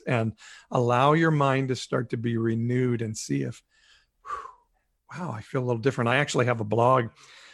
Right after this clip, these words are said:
I wrote on my website, N P E podcast dot com, that talks about, um, how I got, uh,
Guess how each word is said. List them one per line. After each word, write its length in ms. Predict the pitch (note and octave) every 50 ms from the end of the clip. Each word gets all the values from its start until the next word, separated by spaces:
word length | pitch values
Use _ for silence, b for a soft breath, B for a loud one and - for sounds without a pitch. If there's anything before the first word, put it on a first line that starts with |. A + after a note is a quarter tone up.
| B B B
I 120 | - C3
wrote 280 | A#2 A#2+ B2 A#2+ A#2+ A#2
on 140 | A#2 A2+
my 140 | A2+ A2+ A2+
website, 440 | A2 A#2 A#2 A2+ - - A#2 A2+ A2
N 140 | A#2 A#2 A#2
P 240 | - C3 C3+ B2 A#2+
E 40 | A2
podcast 580 | - - B2+ A#2 A#2 A2 - A#2+ A2+ G#2+ -
dot 260 | - A#2 A2+ G2+ - -
com, 600 | - - - C#3 C3+ B2 A2+ A2+ A2 A#2 G#2+ - B B B B B B B B B B B B
that 340 | B2+ B2 A#2 A2+ G#2+ - -
talks 360 | - C#3+ C3+ C3+ - - - F3
about, 560 | C3+ A#2+ B2 A#2 A2+ A2+ A#2 - - - - _ _ _ _ _ _ _ _ _ _ _ _ _ _ _ _ _ -
um, 400 | D#3+ - A#2+ A#2 A2 A2 A2 - - _ -
how 200 | - A#2+ A#2+ A#2+
I 100 | A#2+ A#2
got, 260 | A#2 B2 B2+ B2+ - _ -
uh, 160 | - B2+ B2+